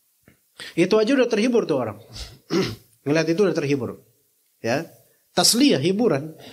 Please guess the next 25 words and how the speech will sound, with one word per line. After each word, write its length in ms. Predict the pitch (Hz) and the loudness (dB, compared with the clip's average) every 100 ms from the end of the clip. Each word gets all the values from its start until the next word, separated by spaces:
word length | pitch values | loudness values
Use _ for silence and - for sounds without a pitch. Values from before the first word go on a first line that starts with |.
| - | -8
sesuatu 400 | - - 196 190 | -2 2 2 2
yang 160 | 220 165 | 0 0
spesial, 640 | - 233 233 202 131 110 | 0 0 2 0 0 -2
sesuatu 400 | 156 151 185 202 | -2 0 0 2
yang 240 | 208 196 190 - _ _ - | 0 0 -4 -14 _ _ -4
mungkin 240 | 175 190 214 | -2 0 0
sekali 480 | - 156 185 233 | 0 2 4 4
seumur 240 | 196 202 196 | 2 2 2
hidup, 320 | 190 180 - | 2 0 0
yang 160 | 165 160 | 0 2
nggak 240 | 180 156 | 0 0
pernah 320 | 180 214 196 | 0 0 0
akan 240 | 185 190 175 | 0 0 2
ada 80 | |
lagi, 400 | 175 185 190 185 | 2 2 2 2
dan 160 | 165 165 | 2 2
ini 400 | 185 208 190 - _ - - | 2 2 0 -6 _ -20 -8
nggak 240 | 156 175 160 | -2 -2 0
mungkin 400 | 214 202 214 190 | 0 0 0 2
dilakukan 1040 | 180 170 165 - - 160 185 185 170 143 - - | 2 4 2 -4 -2 0 0 0 -2 -4 -10 0
oleh 160 | 175 | 2
orang 240 | 165 160 160 | 4 4 4
lain, 240 | 160 127 107 - | 2 0 -4 -6
Isra 320 | 127 - 135 | -4 -2 -2
Mi'raj. 480 | 117 101 - - | -4 -8 -10 -16